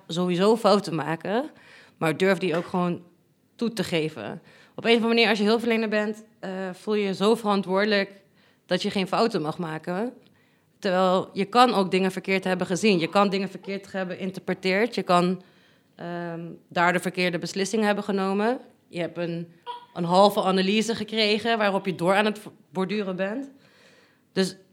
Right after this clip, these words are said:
ik vind het heel erg belangrijk dat je dus ook durft te zeggen, "Sorry," of, ehm, "Ik schrik hier even van," of "Ik raak hier stil van."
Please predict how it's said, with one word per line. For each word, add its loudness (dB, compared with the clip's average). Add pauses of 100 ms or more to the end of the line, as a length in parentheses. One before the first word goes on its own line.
(120)
ik -2
vind 4
het 0
heel 6
erg 4
belangrijk 2
dat -6
je -8
dus -8
ook -4
durft 0
te -12
zeggen, 0
"Sorry," -2 (100)
of, -6 (420)
ehm, -4 (160)
"Ik -8
schrik -2
hier 2
even -2
van," -2
of -10
"Ik -10
raak 2
hier -6
stil 0
van." 0